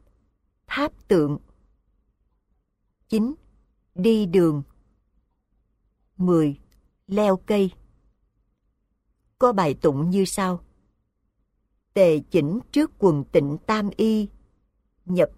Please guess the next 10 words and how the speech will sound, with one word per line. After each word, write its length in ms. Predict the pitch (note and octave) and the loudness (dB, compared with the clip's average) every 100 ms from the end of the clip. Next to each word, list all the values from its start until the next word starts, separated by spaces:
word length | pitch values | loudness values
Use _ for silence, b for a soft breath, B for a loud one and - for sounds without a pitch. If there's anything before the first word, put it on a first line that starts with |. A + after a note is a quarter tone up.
| - | -4
thôn 280 | G#3+ G3 F#3+ | 0 0 0
xá, 440 | - G3 A3+ D4 - _ _ - | -4 -4 -6 -8 -12 _ _ -4
tọa 380 | F3 C3+ C#3+ - _ _ | -2 0 -4 -8 _ _
đạm 340 | F3 D3 C#3 | -4 -4 -6
tước 320 | - - C#4 - | -8 -4 -4 -6
sự. 400 | - D#3+ C#3 - _ _ _ _ _ _ _ _ _ | 0 0 0 -8 _ _ _ _ _ _ _ _ _
Hộ 340 | - F#3+ D#3 E3 | 0 4 4 2
bác 260 | - C4 D#4+ _ _ _ | -2 -4 -6 _ _ _
tiện 360 | G3 D3 D#3 F3 | 2 4 0 0
lợi, 300 | D3+ D3 | 0 0